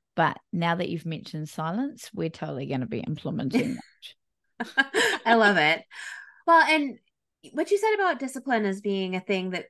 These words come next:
Speaker 2: can feel a little bit negative, I just wanna note, and I talk about this in the book, that the biblical sense of the word discipline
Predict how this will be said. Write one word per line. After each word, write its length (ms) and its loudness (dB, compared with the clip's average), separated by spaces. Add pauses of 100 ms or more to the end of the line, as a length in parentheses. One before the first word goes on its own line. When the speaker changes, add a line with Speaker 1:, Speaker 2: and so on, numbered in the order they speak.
(140)
Speaker 2:
can 160 -2
feel 180 2
a 60 0
little 180 0
bit 180 -4
negative, 600 -2
I 100 2
just 200 -8
wanna 360 0
note, 240 0
and 120 0
I 40 -4
talk 200 -10
about 220 -4
this 200 -8
in 60 -6
the 80 -6
book, 400 -8
that 340 -4 (380)
the 220 -2 (100)
biblical 400 0
sense 260 -2
of 60 -8
the 80 0
word 200 -2
discipline 720 -4